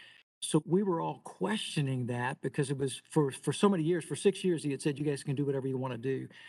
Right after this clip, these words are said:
And then he, uh, his lifestyle radically changed. That's what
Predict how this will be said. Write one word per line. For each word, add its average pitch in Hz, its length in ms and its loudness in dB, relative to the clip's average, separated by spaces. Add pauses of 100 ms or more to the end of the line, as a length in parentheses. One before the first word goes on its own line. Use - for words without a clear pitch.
(420)
And 135 360 0
then 139 140 0
he, 131 460 0
uh, - 140 -8 (260)
his 151 180 2
lifestyle 151 540 0
radically 135 420 -2
changed. 143 500 0
That's 143 280 -2
what 147 160 2